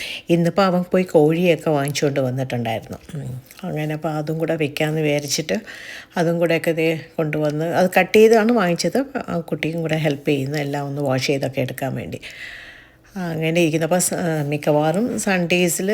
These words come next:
മെയിനായിട്ടുള്ള കുക്കിങ്ങും ഇവിടെ ആയിരിക്കും. ഇവിടുന്ന് പിന്നെ അങ്ങോട്ട് വല്യമ്മച്ചിയുടെ വീട്ടിൽ,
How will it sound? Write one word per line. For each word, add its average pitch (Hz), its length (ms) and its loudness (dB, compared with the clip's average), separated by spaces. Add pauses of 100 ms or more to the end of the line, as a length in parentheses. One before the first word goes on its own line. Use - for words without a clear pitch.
(720)
മെയിനായിട്ടുള്ള 175 680 0
കുക്കിങ്ങും 175 680 0
ഇവിടെ 165 340 0
ആയിരിക്കും. 143 500 0
ഇവിടുന്ന് 165 460 0
പിന്നെ 165 240 -2
അങ്ങോട്ട് 160 240 0
വല്യമ്മച്ചിയുടെ 165 480 2
വീട്ടിൽ, 160 280 0